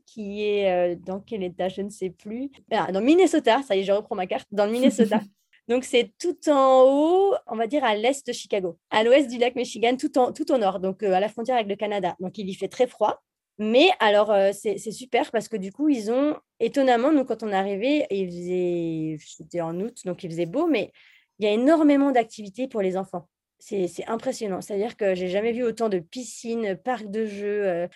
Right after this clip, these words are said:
Speaker 1: euh, indoor playground, comme ils les appellent, c'est-à-dire les, les, les châteaux gonflables, euh, à l'intérieur. Et, et c'est autant pour l'été que pour l'hiver. Du coup, comme ils font froid, ils ont l'habitude et ils ont énormément d'activités intérieures. C'est,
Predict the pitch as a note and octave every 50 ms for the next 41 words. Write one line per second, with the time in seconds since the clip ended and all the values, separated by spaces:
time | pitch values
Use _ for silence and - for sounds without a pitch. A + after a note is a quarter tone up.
0 | _ _ _ - G3+ F#3+ F#3+ - B3+ B3+ B3+ A3+ A#3 A#3 - - - A3 G3+ F3+
1 | G3 G3+ G#3 A3+ A3 A3+ F#3+ F#3 F#3 F#3 F3+ F3 F#3+ F3+ G3+ G3+ F#3+ - F#3 F3
2 | F3 F#3 F3+ E3+ E3+ E3+ E3+ E3 E3 D#3+ E3 E3+ E3 E3+ E3 F3 F3+ - - G#3
3 | F#3+ - G#3 F#3 F#3+ G3 F#3 - G3 F#3+ F#3 F#3+ F#3+ F3+ F3+ E3+ E3 E3 D#3+ D#3+
4 | D#3+ E3 E3+ E3+ F3 - - F#3 F#3 F3+ F3 F#3 F#3+ A3 A3+ G#3+ - - - G3
5 | G3+ - - A3+ A3 A3 - B3 A3+ - C4 C4+ - E4 E4 E4 D4+ C#4+ C4+ A#3
6 | A3 A#3 - D4 D4 D4+ C4+ - A3+ A3+ A3 A#3 C#4+ C#4 B3 G#3 G3 G3+ F#3+ -
7 | A3+ B3+ C4 C4 - A3 G#3 - - C#4+ C#4+ B3+ A3+ G#3+ G3+ F#3 F3+ F#3+ G3 -
8 | D4 D4+ A#3 G#3+ G3+ G3 G3 F#3+ F#3+ G3 G#3 A3+ B3 B3+ B3 C4+ C4 A3+ G#3 G3+
9 | - - G3+ G#3 F#3+ C4 - - - G#3 G#3+ G#3+ A#3 G#3+ G#3+ A#3 C#4 D#4 A#3+ F#3+
10 | F3 - _ _ _ _ _ _ _ _ _ - - A3 G3 G3 G3 F#3 -